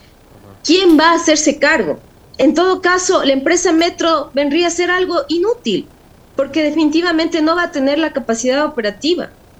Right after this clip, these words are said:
ni siquiera administrativa, para poder hacer algo al respecto posterior a los seis años. Entonces seguiremos, ah, alimentando. Y esa es la visión que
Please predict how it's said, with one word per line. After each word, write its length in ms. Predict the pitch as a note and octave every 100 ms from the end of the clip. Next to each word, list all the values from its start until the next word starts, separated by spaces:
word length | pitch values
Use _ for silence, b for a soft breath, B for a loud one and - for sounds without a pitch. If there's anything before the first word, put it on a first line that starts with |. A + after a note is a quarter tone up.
| -
ni 80 | B3
siquiera 360 | C#4+ E4+ F#4
administrativa, 680 | E4+ C4+ A#3+ A#3+ A#3 D4+ D#4+
para 240 | A#3+ G#3+ G#3
poder 380 | G3+ A3+ B3+ -
hacer 400 | G#3 G#3 - D#4
algo 260 | D4+ C#4 C#4+
al 100 | -
respecto 500 | G3+ - A3 A3 C#4
posterior 420 | A3+ - G3+ G#3+
a 100 | G#3
los 160 | F#3+ F3+
seis 240 | F#3+ F3
años. 380 | G#3+ C4+ F3+ - B B
Entonces 240 | - A#3
seguiremos, 640 | C4+ A3+ A#3 A#3+ C4+ D#4 - -
ah, 180 | G3+ G3
alimentando. 840 | - A3+ A3 G3 F#3 F#3 F#3 E3+ -
Y 140 | C4+
esa 200 | F4 F4+ G4
es 60 |
la 100 | D#4
visión 340 | A#3+ - C#4 D4
que 280 | C4+ G#3